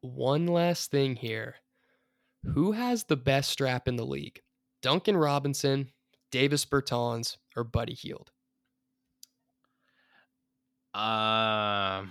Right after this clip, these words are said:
Speaker 1: Watching
Speaker 2: hmm.
Speaker 1: Robinson prompted that question because he just has a frickin'
Speaker 2: Yeah.
Speaker 1: super soaker.
Speaker 2: He's, <laughs> he's deadly, deadly.
Speaker 1: Yeah, he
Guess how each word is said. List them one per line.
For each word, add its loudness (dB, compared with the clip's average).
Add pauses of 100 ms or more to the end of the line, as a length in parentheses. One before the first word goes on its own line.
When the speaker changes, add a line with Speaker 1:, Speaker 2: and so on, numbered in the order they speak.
(320)
Speaker 1:
Watching 2
Speaker 2:
hmm. -2
Speaker 1:
Robinson 2
prompted -4
that -6
question -6
because -14
he -4
just -4
has -6 (300)
a -14
frickin' -4
Speaker 2:
Yeah. -6
Speaker 1:
super -4 (120)
soaker. -14 (120)
Speaker 2:
He's, -10
<laughs> -10
he's 0
deadly, -4 (100)
deadly. -4
Speaker 1:
Yeah, -6
he -16